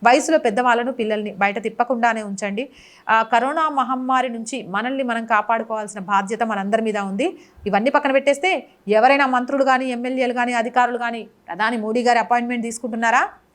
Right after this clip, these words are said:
అపాయింట్‌మెంట్ తీసుకుంటే సరిపోదు బాస్, కరోనా పీసీఆర్ టెస్ట్ కూడా చేయించుకోవాలి. మరి చేయించుకున్నారా లేదా? అది చేయించుకుంటేనే మోడీ గారిని కలవచ్చంట. మరి ఈ నిర్ణయంపై మీ అభిప్రాయం ఏంటి?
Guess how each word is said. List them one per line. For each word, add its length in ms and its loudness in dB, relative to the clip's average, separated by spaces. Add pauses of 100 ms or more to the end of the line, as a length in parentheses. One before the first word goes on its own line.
అపాయింట్‌మెంట్ 580 2
తీసుకుంటే 400 -4
సరిపోదు 340 -2
బాస్, 300 2 (460)
కరోనా 380 4
పీసీఆర్ 480 -2
టెస్ట్ 360 -4
కూడా 180 -4
చేయించుకోవాలి. 680 0
మరి 200 -8
చేయించుకున్నారా 500 -2
లేదా? 300 0 (360)
అది 200 6 (120)
చేయించుకుంటేనే 560 -2
మోడీ 280 -2
గారిని 240 0
కలవచ్చంట. 500 -2 (500)
మరి 240 4
ఈ 220 -2
నిర్ణయంపై 540 2
మీ 200 -2
అభిప్రాయం 480 0
ఏంటి? 300 -8